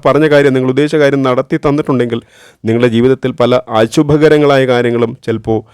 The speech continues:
അതുമൂലം ഉണ്ടായേക്കാം. അപ്പോൾ ഒരിക്കലും "ഭഗവാനെ, എനിക്ക് ഈ ഗതി വരു-, വരുത്തിയല്ലോ, എനിക്കത് ചെയ്തു തന്നില്ലല്ലോ" എന്ന് പറയരുത്. അതിനേക്കാളും അപ്പുറമുള്ളൊരു കാര്യം, അതിനേക്കാളും അപ്പുറം നിങ്ങളുടെ ഭാ-, നിങ്ങളുടെ ജീവിതത്തിൽ സൗഭാഗ്യം തരുന്ന മറ്റൊരു കാര്യം ചിലപ്പോൾ ഭഗവാൻ നടത്തി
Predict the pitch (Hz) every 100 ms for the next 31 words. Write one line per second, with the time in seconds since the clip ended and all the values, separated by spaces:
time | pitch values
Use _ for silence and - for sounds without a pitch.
0 | _ _ 107 107 110 123 120 117 110 107
1 | 104 101 101 95 90 - 80 _ _ _
2 | - 131 127 143 143 180 196 - - -
3 | 113 127 147 160 170 175 175 143 147 170
4 | 156 139 156 143 135 - 127 123 131 113
5 | 110 117 131 127 117 135 151 123 139 135
6 | 123 117 - - 117 117 107 120 120 92
7 | - - 92 117 131 143 147 147 139 -
8 | 170 160 151 135 120 117 101 _ _ _
9 | 104 113 113 123 123 120 139 135 131 117
10 | 131 139 147 _ - - _ 120 120 135
11 | 147 135 139 143 - 120 120 143 143 143
12 | 131 113 - 156 170 170 151 123 120 117
13 | 110 151 139 110 107 101 107 101 107 104
14 | 101 110 110 104 107 -